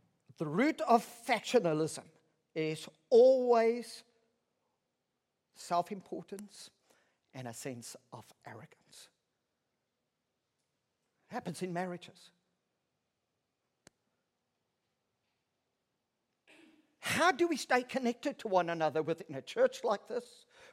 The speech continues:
within our marriages, within our relationships with our friends, with our relationships with our children? How do we stay together? My friends, it is humility.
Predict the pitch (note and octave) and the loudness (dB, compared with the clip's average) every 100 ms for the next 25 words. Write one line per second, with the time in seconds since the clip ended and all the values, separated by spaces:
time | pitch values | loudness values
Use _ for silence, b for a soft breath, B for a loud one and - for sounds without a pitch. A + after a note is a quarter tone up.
0 | - D#3+ - D#3+ D3+ D#3+ E3 B3 B3 B3 | -2 -2 -2 -2 0 2 6 8 6 2
1 | B3+ - b b F3+ - G#3 F3+ F3 D#3 | -8 -10 b b -4 0 2 6 6 6
2 | D3+ E3 G#3+ B3 - - B3 - b b | 4 4 2 -6 -6 -4 -4 -8 b b
3 | - D#3 E3 D#3+ A3+ A3 G#3+ G#3 F#3+ F#3+ | -6 -4 -4 -4 0 0 0 -2 2 2
4 | F#3 A3+ C#4 - C#4+ - F3+ - A#3+ - | 4 6 4 2 -8 -8 -10 -8 -8 -6
5 | G3+ - C#4 B3 - - B - B3+ D4+ | -8 -8 -8 -8 -12 -18 B -4 2 4
6 | F4 D#4+ - D4+ D4+ - C4+ D4+ F#3 G#3 | 4 2 4 4 4 0 2 2 6 6
7 | G#3 D4 C#4 C4 C#4 - B B _ A#3+ | 6 6 6 6 0 -8 B B _ 2
8 | A3 - A3 G#3+ B3 C4 C#3+ | 4 -2 -2 0 2 2 0